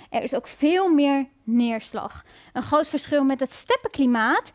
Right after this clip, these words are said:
is dat er veel minder neerslag is. Dus er is wel nog steeds heel veel, het is wel warm, maar het stukje neerslag is veel minder. Dus daaraan kan je al zien dat er een verschil is tussen deze twee klimaten. Woestijnklimaat zie je ook weer, het is heel warm.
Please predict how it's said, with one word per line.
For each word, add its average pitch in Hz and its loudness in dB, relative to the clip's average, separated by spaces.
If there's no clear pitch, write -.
is 311 -4
dat 285 -4
er 285 -10
veel 311 0
minder 359 2
neerslag 233 -6
is. - -14
Dus 262 -8
er 294 -2
is 285 0
wel 330 4
nog 285 0
steeds 370 -2
heel 277 2
veel, 254 0
het 233 -10
is 240 -6
wel 277 2
warm, 247 0
maar 262 2
het - -16
stukje 254 -4
neerslag 415 2
is - -8
veel 277 2
minder. 247 0
Dus 240 -6
daaraan 349 2
kan 302 -2
je 285 -2
al 277 0
zien 311 2
dat 320 -2
er 277 -2
een 254 -2
verschil 320 -6
is 294 -6
tussen 262 -10
deze 240 -8
twee 233 -8
klimaten. - -6
Woestijnklimaat 403 2
zie 254 0
je 254 0
ook 262 2
weer, 381 2
het 233 -10
is 233 -4
heel 220 -2
warm. 285 2